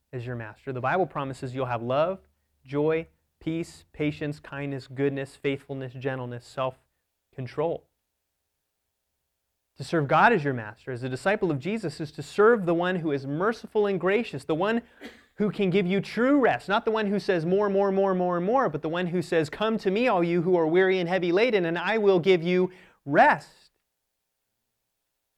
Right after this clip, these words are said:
The one who created everything. He is more than able to provide for what you need.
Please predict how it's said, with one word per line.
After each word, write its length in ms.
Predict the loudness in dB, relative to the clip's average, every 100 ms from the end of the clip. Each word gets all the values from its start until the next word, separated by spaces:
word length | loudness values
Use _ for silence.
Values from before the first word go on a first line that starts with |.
| _ _ _ -2
The 40 |
one 200 | 0 2
who 100 | 2
created 480 | 2 2 4 2 -2 -4
everything. 760 | 0 2 2 0 0 -4 -18 -20 _ _ _ _ _ _ _ _ _ _ _ _ _ _ _ _ _ _ _ _ _ _ _ _ _ _ _ _ _ _ _ _ _ _ _ _ _ _ _ _ _ _
He 120 | -8
is 160 | -6 -8 -16 _
more 460 | -8 -2 0 0 0
than 140 | -2
able 240 | -4 -6 -8
to 100 | -10
provide 460 | -8 -4 -2 -4
for 140 | -4 -6
what 280 | -6 -8
you 100 | -10
need. 440 | -10 -8 -8 -10